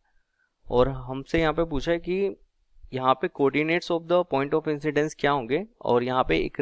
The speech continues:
रे है यहाँ पे हमारा जो कि ट्रेवल कर रहा है, horizontal becomes vertical after the reflection, right? तो यहाँ पे देखो कैसे हम कोऑर्डिनेट यहाँ पे फाइंड आउट करेंगे। तो सबसे पहले यहाँ पे बच्चों जो इक्वेशन गिवन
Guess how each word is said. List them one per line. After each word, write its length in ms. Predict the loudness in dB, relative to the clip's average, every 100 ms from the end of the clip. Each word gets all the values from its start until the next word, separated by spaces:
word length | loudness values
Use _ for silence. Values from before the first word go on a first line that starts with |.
| 0
रे 180 | 0
है 200 | 2 0
यहाँ 140 | -2 -2
पे 100 | -2
हमारा 280 | -2 0 -2
जो 140 | -2
कि 120 | -4 -2
ट्रेवल 340 | 0 0 2
कर 120 | 2
रहा 100 | 2
है, 60 | 2
horizontal 600 | 0 0 -2 0 0 0
becomes 400 | -2 -2 -4 -10 -18 -20 -18 4
vertical 520 | 4 6 2 2 4
after 300 | 2 2 2 2
the 100 | 2
reflection, 500 | 2 -2 -4 -10 -12 -12 -2
right? 180 | -2 -2 _ -20 -20 -10 -4
तो 100 | -2
यहाँ 260 | -2 0 0
पे 80 | 0
देखो 300 | -2 -4 -6 -8 -14 _ 0
कैसे 340 | 0 2 -2
हम 240 | -2 -4 -12 -2
कोऑर्डिनेट 460 | 0 0 -2 -2
यहाँ 160 | -2 -2
पे 120 | -2 -4
फाइंड 180 | 0
आउट 140 | 0 2
करेंगे। 300 | 0 0 -6 -6
तो 120 | -6
सबसे 260 | -6 -4 0
पहले 220 | 2 2
यहाँ 120 | 0
पे 100 | 0 0
बच्चों 240 | 0 -2 -4 -4
जो 140 | -2 -2
इक्वेशन 520 | -2 -2 -2 0 0
गिवन 320 | 2 2 0